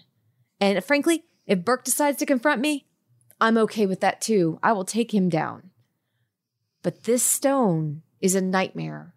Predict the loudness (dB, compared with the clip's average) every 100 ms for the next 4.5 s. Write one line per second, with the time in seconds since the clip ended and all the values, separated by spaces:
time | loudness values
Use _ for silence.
0 | _ -4 0 2 2 -2 0 -2 -2 -6
1 | -6 -8 -6 -6 -6 -8 -14 _ _ 0
2 | 2 2 0 -2 -8 -10 -10 -12 -8 -6
3 | 0 2 4 2 0 -6 -6 -4 -4 -4
4 | -4 -6 -6 -8